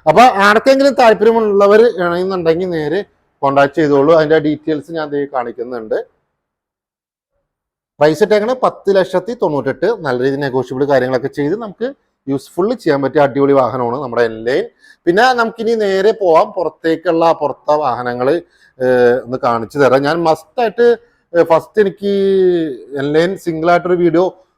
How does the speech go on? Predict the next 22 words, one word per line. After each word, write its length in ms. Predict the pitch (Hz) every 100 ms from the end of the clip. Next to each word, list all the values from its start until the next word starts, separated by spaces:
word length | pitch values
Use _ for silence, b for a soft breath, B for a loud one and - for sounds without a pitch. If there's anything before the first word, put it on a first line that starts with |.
| _
ഞാൻ 280 | 143 175 175 -
ചെയ്യുന്നുണ്ട്. 520 | 151 165 214 170 160
അപ്പൊ 180 | 185 139
just 320 | 143 - 196
ഞാൻ 260 | 190 190 185
ഈ 80 |
ഒരു 260 | 190 196 180 b b -
ഫസ്റ്റ് 220 | 147 -
ഇവിടെ 360 | 180 175 175 160 - _ - 135
N-Line-ിന്റെ 360 | 151 156 165
ഒരു 80 | 185
വീഡിയോ 400 | 190 175 185 175
ഇട്ടപ്പോ 380 | 170 - 151 202
just 340 | 233 170 - 180
നിങ്ങൾ 240 | 170 160
മൊത്തത്തിലൊന്ന് 500 | 165 151 151 165 170
കാണിക്കാമെന്ന് 420 | 170 143 135 143
വിചാരിച്ചാണ് 420 | 147 131 156 127
പുതിയ 220 | 160 135 127
സ്റ്റോക്ക് 300 | 143 127 143
ഒന്നും 220 | 127 120
കൂടി 200 | 139